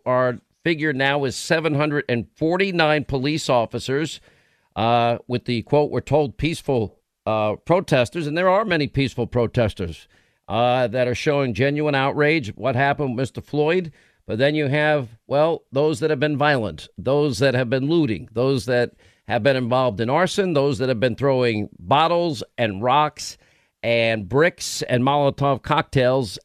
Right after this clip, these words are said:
at the police. Seven hundred and forty-nine now have been injured, twenty-two cushion-, concussions alone in Washington, D C. We have lost the lives of a number of officers. Over twenty some odd people, other people have been killed.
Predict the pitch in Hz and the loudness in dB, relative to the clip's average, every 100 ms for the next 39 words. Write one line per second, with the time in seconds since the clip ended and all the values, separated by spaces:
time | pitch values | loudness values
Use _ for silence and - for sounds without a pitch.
0 | - 123 123 - 117 107 151 165 135 - | 0 2 2 -2 -8 0 2 2 -2 -4
1 | - - _ - 143 147 139 147 151 - | -12 -16 _ 0 0 2 0 0 -2 -2
2 | 113 - 156 165 175 185 - 139 147 131 | -8 -4 0 2 0 -2 -4 -2 0 2
3 | 123 120 120 - 127 123 127 123 131 127 | 2 0 -2 -2 0 2 0 0 -2 0
4 | 98 120 110 - 170 185 170 202 165 - | 2 0 0 -2 -2 -2 0 -2 -2 -14
5 | _ _ - - 165 160 - 151 - 151 | _ _ -8 0 0 0 -2 -4 2 2
6 | - 143 135 _ _ - 131 131 151 - | 2 -4 -6 _ _ -4 -2 2 0 0
7 | 135 120 127 143 160 165 - 123 123 139 | -4 -2 0 0 0 -2 -2 -2 0 0
8 | 131 143 123 113 123 107 - 160 185 208 | 0 -2 -2 -2 -4 -4 -2 0 0 -2
9 | - - _ _ - 127 117 123 139 131 | -8 -20 _ _ -2 0 2 2 2 0
10 | - 110 117 143 151 113 113 110 135 127 | -4 0 2 2 0 -2 -6 -4 -4 -2
11 | 123 104 127 151 175 - 190 143 120 117 | -2 2 2 2 -2 -4 -4 -2 -2 -4
12 | - 147 139 - 139 135 135 143 143 139 | -2 -2 0 0 0 0 -2 -2 -2 -4
13 | - 147 160 - 160 143 127 139 139 156 | 0 0 0 -2 -2 0 0 2 2 0
14 | 151 - 190 131 - | -2 2 2 0 -6